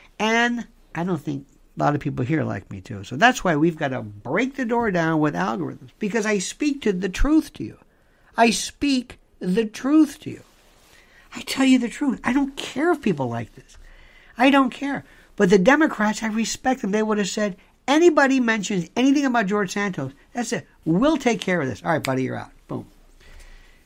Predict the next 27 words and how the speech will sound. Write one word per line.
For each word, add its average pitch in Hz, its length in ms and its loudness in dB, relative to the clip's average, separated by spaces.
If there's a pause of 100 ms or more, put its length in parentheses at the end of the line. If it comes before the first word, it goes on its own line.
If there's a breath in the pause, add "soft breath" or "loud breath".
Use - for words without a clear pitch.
George 208 260 2
Santos 214 400 2
one 196 180 0
day, 208 200 2
he 160 260 -4
st-, - 340 -10
<laughs> - 40 -8
starts 147 460 -2
his 156 180 2
car, 190 480 0
and 127 100 -2
who 226 220 0
knows? 151 360 -4 (480 soft breath)
They'll 208 300 2
just, 185 340 0 (180)
they'll 190 220 2
just 170 400 0
get 170 220 0
rid 147 160 -6
of - 100 -10
him. - 140 -20 (140)
Just 185 280 -2
dispatch 180 880 -2
George 190 560 4
Santos. 160 640 -6
That's 277 240 -4
it. 220 200 -8